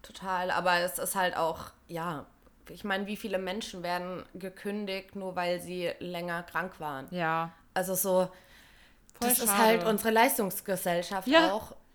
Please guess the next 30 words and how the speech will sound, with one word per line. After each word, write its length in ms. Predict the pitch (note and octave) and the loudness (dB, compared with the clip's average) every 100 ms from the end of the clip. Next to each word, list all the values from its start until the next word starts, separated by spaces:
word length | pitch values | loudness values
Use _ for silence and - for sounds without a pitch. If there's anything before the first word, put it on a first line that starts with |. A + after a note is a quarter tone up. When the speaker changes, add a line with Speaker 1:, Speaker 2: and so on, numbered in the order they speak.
| _ _ G#3+ | _ _ -8
Speaker 2:
Ja. 220 | G#3 G#3 - | -6 -6 -4
Speaker 1:
Und 180 | G#3 G3+ | -2 0
das 160 | G#3+ - | -2 -2
ist 300 | F#3+ - - | 0 -2 -4
so, 600 | - F#3+ A3+ B3 C#4 C#4+ C4+ | -8 -2 2 4 4 4 2
so 200 | A3+ A#3 | -2 -4
traurig 500 | - G3+ A3 G3+ G3+ | 2 2 2 -2 -6
und 100 | F#3 | -8
das 180 | F#3 - | -10 -12
passt 380 | - B3 C#4 | 2 2 2
auch 120 | G3 G3+ | -2 -2
so 120 | G3+ | -4
in 100 | G3 | -4
dieses 300 | G3 F#3 F3+ | -6 -8 -8
Bild, 420 | - A#3 B3+ B3 | 0 4 4 2
das, 160 | F#3 F#3 | -4 -6
was 180 | F#3+ | -8
du 80 | G#3 | -6
jetzt 240 | F#3 F#3 F3+ | -6 -6 -8
halt 160 | F3+ | -6
auch 120 | F3 - | -6 -4
grad 280 | E3 E3+ | -4 -4
von, 280 | - F3+ E3 - | -6 -8 -8 -10
von 180 | F#3 F3 | -6 -4
der 160 | F#3 | 0
Uni 260 | C4+ E4 A#3+ | 0 2 0
einfach 300 | D3+ E3+ F3 | -2 -4 -8
so 200 | - E3 | -6 -4
erlebst 600 | E3+ E3+ G3+ A3+ - - | -4 -4 -4 -4 -4 -6
und, 220 | - F3 | -8 -10